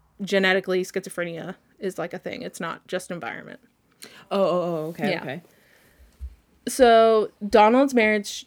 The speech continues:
Speaker 1: to Jean was not a good one. He went to see a psychiatrist, and he would talk about how unhappy he was, and then how happy he was. And Jean was threatening to leave him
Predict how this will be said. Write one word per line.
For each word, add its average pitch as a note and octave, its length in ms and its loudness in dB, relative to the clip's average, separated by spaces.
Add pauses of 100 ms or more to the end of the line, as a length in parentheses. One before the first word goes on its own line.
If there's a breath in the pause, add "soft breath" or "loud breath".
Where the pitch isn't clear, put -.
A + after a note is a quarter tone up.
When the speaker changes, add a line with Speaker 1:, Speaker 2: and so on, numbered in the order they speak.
Speaker 1:
to G#3 340 -4
Jean G3 440 -4
was G3 540 2
not G3 440 2
a - 40 2
good C#4 120 2
one. D4+ 140 2 (1000 soft breath)
He A3+ 880 2 (400)
went A3 460 4
to B3 100 -2
see A#3 160 -2
a A3+ 60 2
psychiatrist, G#3+ 1080 0
and G3 500 2
he G3+ 80 -6
would G3+ 80 -4
talk G3 180 -4
about F#3+ 280 2
how G3 180 -4
unhappy G3 420 -4
he G#3+ 140 -6
was, G3 580 2 (420 soft breath)
and G#3 160 2
then G3+ 100 4
how G3 120 0
happy G3 320 -8
he G3+ 100 -4
was. F#3+ 600 0
And G#3 460 -2
Jean G#3 260 2
was A#3 100 4
threatening G3+ 360 0
to G3+ 100 -6
leave F#3 260 -2
him A3 460 -2